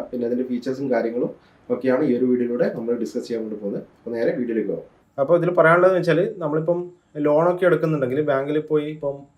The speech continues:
പല പ്രൊസീജിയേഴ്സാണ്. കാരണം, ആ, ഡോക്യുമെന്റേഷനും നല്ലൊരു ബാങ്കിങ് ഹിസ്റ്ററി ഇല്ലെങ്കിൽ നല്ലൊരു ഫിനാൻഷ്യൽ ഒരു, ആ, ഹിസ്റ്ററിയും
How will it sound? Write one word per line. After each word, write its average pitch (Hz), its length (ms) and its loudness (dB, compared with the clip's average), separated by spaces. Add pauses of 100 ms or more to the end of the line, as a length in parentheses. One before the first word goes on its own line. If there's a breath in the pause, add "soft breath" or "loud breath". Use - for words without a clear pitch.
പല 131 160 4 (100)
പ്രൊസീജിയേഴ്സാണ്. 147 800 2 (640 soft breath)
കാരണം, 139 280 2 (260)
ആ, 139 40 2 (220)
ഡോക്യുമെന്റേഷനും 131 680 2 (100)
നല്ലൊരു 127 300 0
ബാങ്കിങ് 123 340 -2
ഹിസ്റ്ററി 127 360 -4 (140)
ഇല്ലെങ്കിൽ 120 300 -4 (600 soft breath)
നല്ലൊരു 127 300 4
ഫിനാൻഷ്യൽ 135 540 0 (380)
ഒരു, 135 180 2 (460)
ആ, - 20 -2 (580)
ഹിസ്റ്ററിയും 135 440 -4